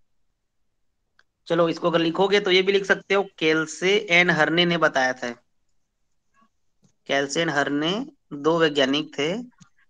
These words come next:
ये इन्होंने बताया था कि हमारा जो एक्सटेंशन है ना, इसका फिलोसॉफी है कि how to think, not what to think, ठीक है। How to teach,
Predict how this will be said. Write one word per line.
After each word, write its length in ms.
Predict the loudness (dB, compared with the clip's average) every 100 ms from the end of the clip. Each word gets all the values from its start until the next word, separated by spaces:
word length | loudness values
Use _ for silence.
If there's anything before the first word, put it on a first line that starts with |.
| _
ये 280 | 0 2 4
इन्होंने 280 | 4 4 4
बताया 360 | 4 4 2
था 140 | 0 -4
कि 140 | 0
हमारा 260 | 4 4 4
जो 100 | 0
एक्सटेंशन 480 | -4 -6 -4 -2
है 60 | 0
ना, 200 | 2 0
इसका 240 | 0 -4
फिलोसॉफी 540 | -6 -2 -2 -2 -4 -4
है 280 | -4 -4 -10 _ _ _ _ _ _
कि 120 | -4
how 260 | 2 4 4
to 60 |
think, 300 | -2 -2 0
not 200 | 2 2
what 240 | 0 0 0
to 180 | -2 -12
think, 240 | -12 -16 -18 _ _ _ _ _ _ -8
ठीक 160 | -2
है। 220 | 0 -2 -8 _ _ 6
How 200 | 8 8
to 120 | 6
teach, 340 | 0 -2 -2